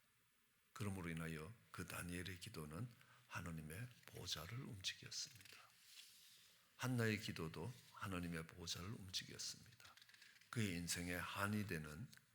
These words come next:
문제들의 응답을 받게 되는 겁니다.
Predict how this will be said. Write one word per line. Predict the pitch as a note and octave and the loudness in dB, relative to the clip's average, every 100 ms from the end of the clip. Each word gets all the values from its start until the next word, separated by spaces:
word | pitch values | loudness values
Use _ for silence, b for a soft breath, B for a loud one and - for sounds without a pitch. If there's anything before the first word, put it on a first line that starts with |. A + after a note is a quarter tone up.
| - | -14
문제들의 | F2 E2 E2 D#2 E2+ D2 D2+ B2 - - - | -8 -2 0 0 -2 -4 -4 -4 -8 -16 -8
응답을 | G2 F#2+ F2 D#2+ - | -4 -2 -2 -4 -6
받게 | - - - - | -6 -10 -8 -10
되는 | A1+ - - | -10 -12 -16
겁니다. | - - - - | -18 -18 -16 -16